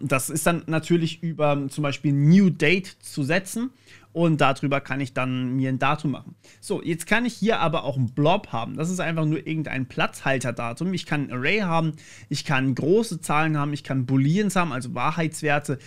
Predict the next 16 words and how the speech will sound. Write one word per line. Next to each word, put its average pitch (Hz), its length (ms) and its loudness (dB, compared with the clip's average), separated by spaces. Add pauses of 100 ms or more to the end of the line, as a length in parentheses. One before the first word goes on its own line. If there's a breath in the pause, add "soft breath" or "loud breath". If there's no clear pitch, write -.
(180 loud breath)
ich - 140 -6
kann 139 340 2
Buchstaben 160 680 2
haben, 151 400 0
ich - 160 -10
kann 143 460 -2
einen - 160 -8
Haufen 226 440 0
verschiedene 185 520 -4
Sachen 156 260 -2
haben. 123 160 -4
Vielleicht 143 300 -4
hervorzuheben 139 560 -2
noch 131 80 -4
der 123 140 -4
Decimal 175 560 0